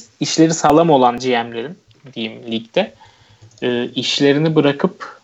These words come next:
sağlam işlerini bırakıp Lakers'a gelmeye hevesli olabileceklerinden bahsediliyordu ama bence Lakers için durum hiç öyle değil. Çünkü hani Magic Johnson'dan sonra gelecek G M'in artık hata yapma şansı da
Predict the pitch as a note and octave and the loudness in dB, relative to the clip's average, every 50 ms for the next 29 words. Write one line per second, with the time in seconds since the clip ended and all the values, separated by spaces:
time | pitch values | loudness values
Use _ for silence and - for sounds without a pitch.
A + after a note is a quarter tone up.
0 | - - - - B2+ B2 B2 B2+ C3+ C3+ B2+ - - C3 B2+ B2 B2 B2 B2+ C3 | -16 -10 -2 0 2 2 2 2 0 -2 -4 -4 -4 -4 -4 -4 -4 -2 -2 -2
1 | C3+ C3 - - - - C3+ C3+ C3+ C3+ - C3+ - - - D3 C#3+ C#3 C3+ B2+ | -2 -4 -8 -8 -4 0 0 0 0 0 -2 -6 -4 0 0 0 2 4 4 4
2 | B2+ B2+ C3 C3+ C3 C#3 D#3 D#3 D3+ D3+ C3+ C3 C3+ B2+ - - - C#3+ C#3 C3+ | 4 2 2 2 2 2 2 2 2 2 2 4 2 2 0 0 2 2 4 4
3 | C3+ B2+ C3 B2 A#2+ B2 C3 B2+ B2+ - - B2+ B2+ C3 C3 B2+ B2+ B2 B2 B2+ | 4 2 2 0 0 0 0 -2 -2 -2 -2 -2 0 0 0 -2 0 2 2 2
4 | B2+ C3 - _ _ _ _ _ _ _ _ - - A#2+ A2+ A#2 - - A#2+ A2+ | 0 0 -8 _ _ _ _ _ _ _ _ -2 0 0 0 -2 -4 -8 -8 -6
5 | A#2+ A#2+ A#2 A#2 A#2 A#2+ C#3 E3 F3 E3 C#3 D3 E3 - - - _ _ _ _ | -6 -4 -2 0 -2 0 0 0 -2 0 -2 -4 -4 -8 -16 -20 _ _ _ _
6 | - B2+ B2+ C3 C3 B2+ C#3+ C#3+ C3+ - - - C3+ C3 B2+ B2+ C#3 B2+ - - | -4 -2 -2 0 0 0 0 -2 -2 -2 -4 -2 0 0 0 0 -2 -4 -6 -8
7 | - - C#3+ C#3 C3 C3+ C3+ C#3 C#3 C3 C3 C3 - - D3 C3+ C3 C3+ C3 C3+ | -8 -6 -4 -2 0 2 2 2 0 -2 -6 -6 -2 0 2 4 4 4 2 2
8 | D3+ E3+ E3 - - - C#3+ C#3 - - D#3+ D#3+ D#3 - C3+ C3+ C3+ C3+ - _ | -2 -6 -6 -8 -6 -6 -6 -6 -2 -2 -2 -2 -2 -2 -4 -4 -4 -4 -6 _
9 | _ - - C3+ C3+ C3 C3 - - - D3 C#3+ C#3+ C#3+ - - D3+ D3 D3+ D3+ | _ -6 -2 -2 0 0 -2 -6 -4 -2 -2 0 0 -2 -2 -2 -2 -2 0 0
10 | D#3 D3 - - D3+ C#3+ C#3+ D3 D#3 C#3+ C#3 C3+ C3 C3+ C3 C3 D3+ D#3+ D#3 - | 0 0 0 2 2 2 2 2 0 2 4 4 4 4 4 4 2 0 0 0
11 | - - C#3 C3+ C3 C3 D3+ F3+ G3 G3+ - _ _ _ _ _ _ _ _ _ | 0 4 4 4 4 4 2 0 0 -2 -4 _ _ _ _ _ _ _ _ _
12 | - B2+ C3 C3 - D#3 - - - B2+ C3 - C#3+ D3 D3+ D3+ D3 - - - | -2 -2 0 0 0 -4 -4 -2 -4 -4 -2 0 0 2 2 2 0 0 -2 -6
13 | D3 C#3+ C#3 - - C3+ B2+ B2+ B2 - - C3+ C3+ B2 A#2 - | -8 -6 -4 -2 0 0 0 0 -4 -4 -2 2 2 2 2 -2